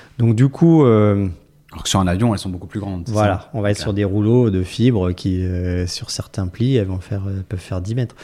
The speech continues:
Speaker 2: D'accord. Non, mais c'est
Speaker 1: Vingt,
Speaker 2: intéressant pour qu'on
Speaker 1: vingt mètres,
Speaker 2: ait, pour
Speaker 1: ouais.
Speaker 2: qu'on ait les ordres de grandeur
Speaker 1: Oui.
Speaker 2: en tête. Ok, ok.
Speaker 1: Oui, tout à fait. Euh, donc, euh, le, un des enjeux, c'est d'arriver à reconstituer des fibres un petit peu longues
Speaker 2: Oui.
Speaker 1: en les associant les unes, les unes avec les autres. Donc, il y a des chercheurs,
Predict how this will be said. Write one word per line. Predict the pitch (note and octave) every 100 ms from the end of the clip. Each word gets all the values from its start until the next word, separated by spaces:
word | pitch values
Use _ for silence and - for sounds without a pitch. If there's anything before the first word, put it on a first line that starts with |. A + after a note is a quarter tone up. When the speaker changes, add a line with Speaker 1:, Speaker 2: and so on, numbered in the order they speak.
| -
Speaker 2:
D'accord. | F2+ - F3 F#3+
Non, | G3
mais | G3+ G#2
c'est |
Speaker 1:
Vingt, | -
Speaker 2:
intéressant | G#2 B2+ D3+ G3
pour | B2
qu'on | C3+
Speaker 1:
vingt | B2+
mètres, | C3
Speaker 2:
ait, | C3
pour | E3 C3
Speaker 1:
ouais. | -
Speaker 2:
qu'on | C3+
ait | C#3+
les | C3+ B2+
ordres | C3
de | C3
grandeur | B2 C3 C#3 B2+
Speaker 1:
Oui. | C3
Speaker 2:
en |
tête. | C#3 - - -
Ok, | C3+ E3
ok. | C#3+ C3+ G#2+ C3+
Speaker 1:
Oui, | A#2
tout | A2 -
à | G#2
fait. | - G#2+ - - - - - - -
Euh, | G#2+ G#2+ G#2+ G#2 G#2+ D3 F#3 B3 _ _ _ _ -
donc, | B2+ C3+ C3+
euh, | C3
le, | A#2+ B2+ -
un | D3+
des | C3 A#2
enjeux, | B2 B2 C#3+ G#3
c'est | G#3+ -
d'arriver | A#2+ A#2 A#2 D3+
à | D#3+ A#2
reconstituer | A#2 D3 C#3 A#2+ - G#2 - E3
des | A#2+
fibres | - E3+ C3
un | A2
petit | - D3
peu | A2
longues | G2+ C3 F#3+ A2
Speaker 2:
Oui. | G2
Speaker 1:
en | G#2
les | G#2 B2
associant | C#3 B2+ G#2+ D#3+
les | B2+
unes, | A#2 C#3+ -
les | A2+ G2+ D#3
unes |
avec | D#3 -
les | G#2 G#2
autres. | C#3 -
Donc, | A2 A2
il | C#3+
y |
a |
des | B2
chercheurs, | A#2 A2 - B2 D#3+